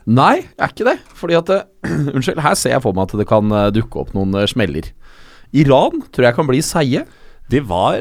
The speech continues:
Speaker 2: overraskende seige forrige gang.
Speaker 1: Ja, og, og et par, par spennende spillere der også, altså for oss, eh, som har sett litt på engelsk fotball, da, til tross for at vi påstår ikke gjør det så mye innimellom. Ashkan Dejaga,
Speaker 2: Ja.
Speaker 1: han er jo med, eh, fortsatt, kaptein på laget.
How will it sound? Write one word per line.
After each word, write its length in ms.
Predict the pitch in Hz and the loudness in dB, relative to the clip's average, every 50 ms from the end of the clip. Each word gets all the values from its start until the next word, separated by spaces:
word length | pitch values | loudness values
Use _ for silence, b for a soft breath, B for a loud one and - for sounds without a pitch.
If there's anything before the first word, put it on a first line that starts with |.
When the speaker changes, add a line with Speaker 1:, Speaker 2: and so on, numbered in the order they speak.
| - | -2
Speaker 2:
overraskende 560 | - - - 123 117 113 113 - - 147 156 165 | 0 0 0 0 0 -4 -6 -6 -4 -4 -2 -2
seige 640 | - 160 135 110 107 110 117 123 123 123 123 123 123 | 0 0 0 0 0 0 0 0 0 0 -2 -2 -2
forrige 220 | - 135 101 95 98 | -2 -2 -2 -2 -4
gang. 140 | 123 185 277 - - - | -4 -6 -8 -12 -10 -4
Speaker 1:
Ja, 220 | 101 95 113 139 - - - - | 0 2 2 0 0 -6 -8 0
og, 300 | - 131 143 147 - - | 2 4 4 4 4 2
og 200 | 151 165 156 143 | 2 2 0 -2
et 160 | 143 160 156 - | -6 -8 -6 0
par, 240 | - 151 147 156 160 - | 2 4 4 4 2 0
par 220 | - - 143 160 170 | 0 2 2 2 2
spennende 380 | - - 175 147 113 101 120 143 | 2 0 0 2 2 2 0 0
spillere 320 | - - 143 113 98 92 101 | 0 0 0 0 0 0 2
der 140 | 120 131 120 | 2 2 0
også, 220 | 113 117 160 180 185 | 0 2 2 2 2
altså 480 | 170 - 156 143 143 139 139 139 135 | 0 0 0 0 0 0 0 0 0
for 120 | 123 139 131 | -2 0 0
oss, 220 | 123 117 - - - | 0 -2 -4 -4 -4
eh, 480 | 131 127 127 131 127 127 127 127 123 127 123 | -2 0 2 2 2 0 0 0 -2 -4 -6
som 80 | 120 - | -4 -2
har 80 | 131 123 | -2 -2
sett 240 | - 120 110 - | 0 -2 -4 -2
litt 140 | - 123 123 | -2 -4 0
på 80 | 127 123 | 0 0
engelsk 220 | 120 123 127 113 - | 0 0 0 -2 -4
fotball, 300 | 131 - 165 170 185 202 | -4 -4 -2 -2 -2 -2
da, 40 | 160 - | -2 -4
til 80 | 151 139 | -4 -4
tross 220 | 139 131 120 - | -4 -6 -4 -2
for 80 | 131 127 | -4 -4
at 60 | 120 131 | -4 -4
vi 60 | 120 | -6
påstår 300 | - 123 113 120 131 123 | -4 -6 -4 -2 -2 -4
ikke 160 | 120 120 123 | -2 0 0
gjør 80 | 120 117 | 0 0
det 60 | 110 - | -2 -2
så 80 | - 120 | -4 -2
mye 80 | 120 117 | -2 0
innimellom. 320 | 117 120 131 139 143 160 135 | 0 0 0 0 0 0 0
Ashkan 300 | 117 - - 131 127 127 120 113 | -2 -2 -2 -2 -2 -2 0 2
Dejaga, 540 | 123 117 117 113 120 113 107 113 127 156 226 339 175 - _ _ _ _ _ _ _ _ _ _ - | 2 2 2 4 4 4 4 4 4 2 2 2 -2 -8 _ _ _ _ _ _ _ _ _ _ -2
Speaker 2:
Ja. 120 | - 135 | 0 2
Speaker 1:
han 80 | 139 131 | 4 4
er 100 | 120 120 | 4 4
jo 60 | 127 | 4
med, 320 | 131 127 117 113 120 120 117 - - _ - | 2 2 2 2 0 0 -2 -4 -10 _ -8
eh, 160 | 127 123 120 | -6 -4 -4
fortsatt, 580 | 117 - 117 - - - 160 202 - - - - _ | -4 -4 -6 -6 -2 -2 -2 -2 -2 -8 -20 -18 _
kaptein 480 | - - 127 - - 117 107 110 110 113 | -4 -4 -2 0 2 2 2 2 0 -2
på 100 | 113 131 117 | -2 0 0
laget. 420 | 110 107 110 113 139 156 170 165 | 0 0 2 0 0 0 0 -2